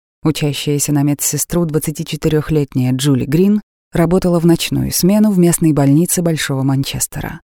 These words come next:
Когда ее муж, двадцатисемилетний солиситор Королевской уголовной прокуратуры, проснулся на следующий день в десять утра, он удивился, не обнаружив рядом спящей жены. Ее пальто и сумка лежали на первом этаже,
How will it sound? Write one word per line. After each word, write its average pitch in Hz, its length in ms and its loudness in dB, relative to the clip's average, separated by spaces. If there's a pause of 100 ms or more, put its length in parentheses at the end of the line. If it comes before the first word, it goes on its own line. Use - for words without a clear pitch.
(680)
Когда 175 220 0
ее 190 300 4
муж, 196 300 2
двадцатисемилетний 160 1000 2
солиситор 156 600 -2
Королевской 147 580 -2
уголовной 143 480 2
прокуратуры, 147 600 -4
проснулся 151 580 0
на 147 140 0
следующий 147 600 -4
день 131 260 0
в 123 80 -4
десять 135 340 -2
утра, 208 320 -4 (520)
он 175 140 2
удивился, 170 480 0
не 170 140 2
обнаружив 180 560 0
рядом 131 260 0
спящей 120 480 -4
жены. 123 400 -2 (480)
Ее 147 260 0
пальто 139 360 -4
и 151 100 -2
сумка 170 400 -2
лежали 147 380 0
на 135 160 2
первом 139 400 -2
этаже, 151 460 -2